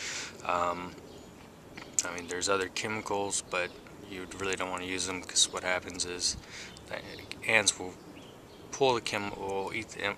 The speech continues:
the chemical and take it back to its hive and infect the rest of the ants with that pesticide. Now, the pesticide could be, or the colony could be right below your vegetables, and you don't want it to carry and, uh, mass produce that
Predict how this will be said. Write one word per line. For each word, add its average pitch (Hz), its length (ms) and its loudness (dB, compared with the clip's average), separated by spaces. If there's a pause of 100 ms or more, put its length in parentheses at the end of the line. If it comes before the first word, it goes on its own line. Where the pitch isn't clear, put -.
the 98 100 -2
chemical 101 460 0
and 92 120 -4
take 98 200 2
it 87 120 -4
back 90 200 6
to - 160 0
its 90 140 6
hive 90 300 0
and 90 120 -4
infect 87 400 -2
the 87 60 -8
rest 85 220 6
of 95 60 -12
the 90 160 -2
ants - 460 2 (520)
with 92 240 0
that 87 280 2
pesticide. 98 720 6 (440)
Now, 87 280 4
the 87 80 -4
pesticide 92 500 8
could - 160 -6
be, 90 280 0 (220)
or 90 200 0
the 87 100 -2
colony 98 420 6
could 92 260 -4
be 92 120 2
right 92 340 4
below 92 340 2
your 85 220 -4
vegetables, 90 760 6 (460)
and 92 100 -4
you 87 60 -2
don't 92 180 0
want 90 140 2
it 90 120 2
to - 80 4
carry 90 520 2
and, 90 100 -8 (600)
uh, - 240 -8
mass 92 300 6
produce 90 420 2
that 87 280 -2